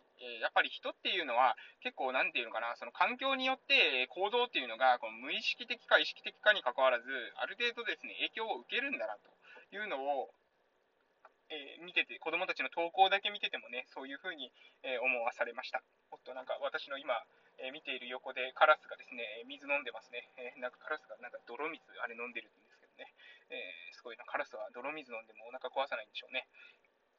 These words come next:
はい、えー、そんなことはどうでもよくて、えー、で、最近ですね、何か、うーん、そうだな、朝の配信、なんか、いいこと話そうかなと思うんですけど、なかなか出てこないので、えー、最近ハマっていることというか、昨日ハマっていたこと、もう多分もう、もう昨日で終わったんですけど、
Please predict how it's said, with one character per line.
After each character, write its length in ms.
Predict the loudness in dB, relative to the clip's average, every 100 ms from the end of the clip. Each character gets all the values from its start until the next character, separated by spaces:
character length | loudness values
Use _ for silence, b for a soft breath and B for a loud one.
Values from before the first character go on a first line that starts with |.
| _ _ _ -10
は 80 |
い、 80 | -10 -6
え 100 | -6
ー、 40 |
そ 100 | -4
ん 20 |
な 80 | 0
こ 60 | 0
と 80 | 0
は 40 |
ど 120 | -4
う 20 |
で 60 | -8
も 80 | -8
よ 80 | -10
く 100 | -10
て、 100 | -10
え 280 | -10 -14 -16
ー、 20 |
で、 100 | -20 _ 0
最 160 | 2 2
近 160 | -6
で 80 | -8
す 100 | -10
ね、 120 | -4
何 200 | -2 -2
か、 260 | 4 4 4
う 60 | -8
ー 20 |
ん、 420 | -14 -12 -14 -16 -20
そ 160 | -12
う 20 | -10
だ 80 | -6
な、 120 | -6
朝 140 | -4 -2
の 100 | 4
配 160 | 4
信、 260 | 4 -4 -6 -4
な 100 | -4
ん 20 |
か、 80 | -4
い 20 |
い 260 | -2 -2 -4
こ 100 | -6
と 80 | -6
話 240 | -2 -2
そ 80 | -2
う 20 |
か 80 | -2
な 120 | -4
と 80 | -6
思 180 | -10 -10
う 20 |
ん 40 | -12
で 80 |
す 60 | -20
け 40 | -12
ど、 80 |
な 120 | -6 0
か 80 |
な 60 | 2
か 100 | 2
出 120 | 2
て 100 | 0
こ 120 | -2
な 100 | -4 -6
い 40 |
の 80 | -4
で、 200 | 0 0 B B B
え 60 | -4
ー、 20 |
最 160 | -2 0
近 160 | 2
ハ 100 | 2
マ 120 | 2
っ 40 | 2
て 80 | -2
い 60 |
る 80 | -4
こ 80 | -6
と 80 | -8
と 80 |
い 20 | -10
う 0 |
か、 120 | -12
昨 80 | -4
日 80 | 4 6
ハ 140 | 6
マ 100 | 4
っ 60 | 2
て 140 | -6
い 60 | -2
た 120 | -2
こ 80 | -2
と、 160 | -6
も 120 | -4 -2
う 40 |
多 80 | -2
分 160 | 0
も 280 | -2 -2 -4
う、 20 | -10
も 80 |
う 40 | -12
昨 180 | -4 0
日 60 | 0
で 60 |
終 80 | 2
わ 80 | 2
っ 20 |
た 120 | 2
ん 40 | -2
で 60 |
す 80 | -8
け 80 | -6
ど、 160 | -6